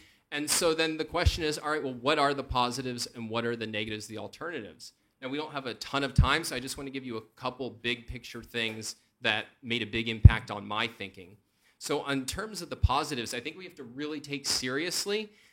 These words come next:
that eighty percent of the time when humanity uses fossil, or uses energy,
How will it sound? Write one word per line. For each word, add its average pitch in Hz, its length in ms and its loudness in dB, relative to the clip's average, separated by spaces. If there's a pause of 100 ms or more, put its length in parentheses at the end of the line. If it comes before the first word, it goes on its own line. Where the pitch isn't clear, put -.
(100)
that 139 240 -2
eighty 139 260 4
percent 131 600 0
of 127 120 -6
the 120 60 -6
time 123 400 -2
when 123 100 -4
humanity 117 480 -2
uses 120 480 -6
fossil, 120 380 -2 (140)
or 110 300 0
uses 127 480 -4
energy, 143 560 -4